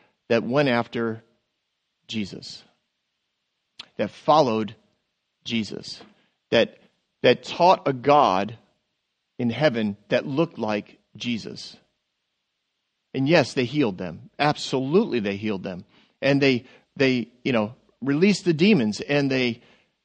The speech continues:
they blessed people their socks off. But, but they didn't build ministries around that. They built ministries around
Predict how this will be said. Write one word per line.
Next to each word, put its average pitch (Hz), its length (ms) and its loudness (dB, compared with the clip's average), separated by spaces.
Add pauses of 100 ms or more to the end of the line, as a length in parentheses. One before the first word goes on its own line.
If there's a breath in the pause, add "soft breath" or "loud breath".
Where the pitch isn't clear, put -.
they 139 120 4
blessed 139 680 2
people 185 580 -2
their 156 240 2
socks 208 400 0
off. 110 240 2
But, 143 220 -2 (240 soft breath)
but 165 120 4
they 165 100 4
didn't 196 240 4
build 190 240 8
ministries 180 520 4
around 165 400 2
that. 127 240 -2
They 160 100 0
built 185 240 4
ministries 180 460 0
around 175 540 2